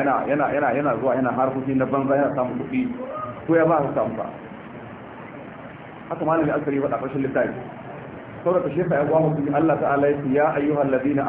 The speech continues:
amanu kulu min tayyibati ma razaqnakum." Ya ku masu imani, ku ci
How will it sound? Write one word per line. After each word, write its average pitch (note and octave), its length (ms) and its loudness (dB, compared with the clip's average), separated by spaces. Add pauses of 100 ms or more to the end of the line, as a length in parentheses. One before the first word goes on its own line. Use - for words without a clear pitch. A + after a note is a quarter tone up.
amanu C3 340 2
kulu C3+ 220 2
min D#3 160 4
tayyibati D3 520 4
ma C#3+ 100 4 (100)
razaqnakum." B2 520 0 (800)
Ya D3+ 280 6
ku E3+ 80 4
masu C#3+ 320 2
imani, D3 400 2 (120)
ku C#3+ 60 2 (120)
ci F3+ 180 2